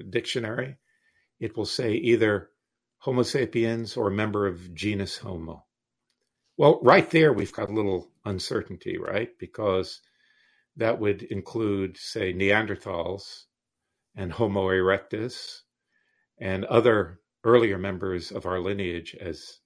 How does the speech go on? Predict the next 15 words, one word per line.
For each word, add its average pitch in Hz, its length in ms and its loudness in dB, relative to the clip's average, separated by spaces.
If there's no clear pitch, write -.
as 90 200 -10
human. 80 360 -10
So - 260 -6
we've 104 280 -4
already 123 320 8
gone 98 280 -4
beyond 92 320 -6
the 85 40 -12
species 95 640 -12
concept. 90 560 -10
If - 80 -6
you 190 80 8
look 277 180 0
at 180 120 0
the - 180 -2